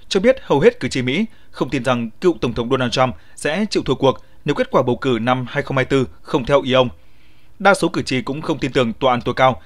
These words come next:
sẽ có phán quyết đúng đắn nếu có tranh chấp pháp lý về kết quả bầu cử. Trong bối cảnh chỉ còn một tuần là đến tổng tuyển cử, chỉ ba mươi phần trăm cử tri đã đăng ký đi bỏ phiếu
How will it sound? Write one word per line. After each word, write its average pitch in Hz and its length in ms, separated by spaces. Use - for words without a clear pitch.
sẽ - 160
có 185 80
phán 131 180
quyết 240 200
đúng 127 140
đắn 131 200
nếu 131 140
có 135 100
tranh 165 180
chấp 233 160
pháp 202 200
lý 156 280
về 131 120
kết - 180
quả 165 140
bầu 123 140
cử. 127 200
Trong 196 140
bối 170 100
cảnh 160 200
chỉ 131 100
còn 120 140
một 117 140
tuần 117 220
là 113 140
đến 117 320
tổng 151 120
tuyển 123 120
cử, 123 200
chỉ 131 220
ba 131 160
mươi 131 140
phần 123 120
trăm 127 180
cử 120 120
tri 123 220
đã 120 100
đăng 127 160
ký 120 160
đi 151 120
bỏ 127 140
phiếu 123 220